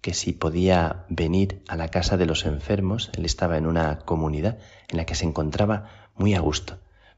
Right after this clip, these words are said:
muy feliz, estaba contento y, y se sentía bien. Yo sé que le pedía algo que era duro para él. Y él, con prontitud de hombre fiel,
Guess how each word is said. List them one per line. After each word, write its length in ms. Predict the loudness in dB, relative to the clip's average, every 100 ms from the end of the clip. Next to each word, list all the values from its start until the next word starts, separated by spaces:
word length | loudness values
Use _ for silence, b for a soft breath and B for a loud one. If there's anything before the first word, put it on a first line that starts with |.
| -8
muy 360 | 0 4 4
feliz, 440 | 2 2 4 4 2
estaba 300 | -2 0 2
contento 600 | 0 2 2 2 -2 -6 b b b b _
y, 440 | -4 -2 0 -2 0
y 40 |
se 120 | 0
sentía 460 | 2 0 0 2 2
bien. 360 | 2 2 -2 -2
Yo 120 | 0
sé 200 | 2 2
que 100 | 0
le 120 | -2
pedía 580 | 0 0 2 2 0 -6 B B B B
algo 560 | -6 -4 -2 0 0 -2
que 160 | -4 -2
era 160 | 0
duro 300 | 2 0 0
para 180 | -2 -2
él. 200 | -2 -6 -16 _ B B B -6 2
Y 160 | 6
él, 140 | 6 6
con 200 | 6 8
prontitud 600 | 8 8 4 2 2 2 -2 -4
de 160 | 2 6
hombre 280 | 6 4 2
fiel, 560 | 4 4 4 2 -6